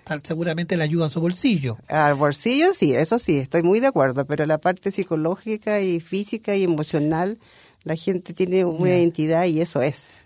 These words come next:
Speaker 1: O sea que tú no lo llevaste al, al psicólogo, entonces.
Speaker 2: Mira,
Speaker 1: No,
Speaker 2: por, por
Speaker 1: no, no entró a ninguna terapia.
Speaker 2: No, por cumplir las normas, qué sé yo, que me exigía el colegio en ese entonces, asistí a algunas.
Speaker 1: Ya.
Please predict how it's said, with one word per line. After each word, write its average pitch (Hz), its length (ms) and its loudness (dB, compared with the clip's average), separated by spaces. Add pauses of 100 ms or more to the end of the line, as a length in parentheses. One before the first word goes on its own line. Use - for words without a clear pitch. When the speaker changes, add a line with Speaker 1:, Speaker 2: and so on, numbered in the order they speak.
Speaker 1:
O 165 120 -4
sea 190 160 -2
que 175 100 0
tú 208 140 -6
no 208 100 0
lo 185 80 4
llevaste 180 460 2
al, 220 200 -6
al 196 140 -2
psicólogo, 120 540 -2
entonces. 117 460 -12 (120)
Speaker 2:
Mira, 233 320 4
Speaker 1:
No, 185 220 4
Speaker 2:
por, - 160 -18
por 196 140 6
Speaker 1:
no, 185 160 2
no 190 100 2
entró 196 180 2
a 214 60 6
ninguna 208 260 0
terapia. 135 540 -2
Speaker 2:
No, 175 280 4
por 156 180 -2
cumplir 175 380 -2
las 247 200 2
normas, 220 580 4 (260)
qué 196 120 0
sé 185 160 -6
yo, 202 120 2
que 202 120 0
me 190 80 2
exigía 180 400 -2
el 226 80 -4
colegio 196 440 0
en 208 100 0
ese 208 180 -2
entonces, 196 540 0 (340)
asistí 214 480 -2
a 247 60 0 (120)
algunas. 143 600 2
Speaker 1:
Ya. 165 360 -2